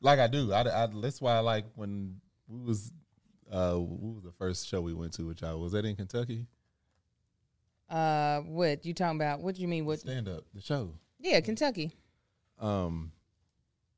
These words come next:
Speaker 1: yeah, like, right before all three of
Speaker 2: I'm
Speaker 1: y'all
Speaker 2: on
Speaker 1: went
Speaker 2: camera.
Speaker 1: up, that
Speaker 2: Stop.
Speaker 1: first time around, I was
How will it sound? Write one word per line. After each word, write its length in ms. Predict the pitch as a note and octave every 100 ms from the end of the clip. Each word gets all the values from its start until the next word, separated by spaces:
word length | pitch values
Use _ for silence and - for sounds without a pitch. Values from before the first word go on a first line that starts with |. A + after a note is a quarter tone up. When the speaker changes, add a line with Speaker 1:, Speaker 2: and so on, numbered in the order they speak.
| _ _ _ G2+
Speaker 1:
yeah, 220 | B2 D3
like, 260 | B2 A#2
right 200 | G2+ B2+
before 420 | C#3+ C3+ D#3+ D3+ C#3+
all 220 | C3 C#3+
three 160 | C#3+ D3
of 60 |
Speaker 2:
I'm 60 | D3
Speaker 1:
y'all 180 | D3 -
Speaker 2:
on 60 |
Speaker 1:
went 120 | D3+
Speaker 2:
camera. 400 | - - D4+ E3+
Speaker 1:
up, 160 | D3 -
that 100 | C#3+
Speaker 2:
Stop. 100 | F4
Speaker 1:
first 220 | E3+ D#3+
time 180 | F3 D#3+
around, 440 | D3 D#3+ E3+ E3+ D3+
I 160 | D3+
was 600 | F3 A#2+ G2+ F2+ F2 -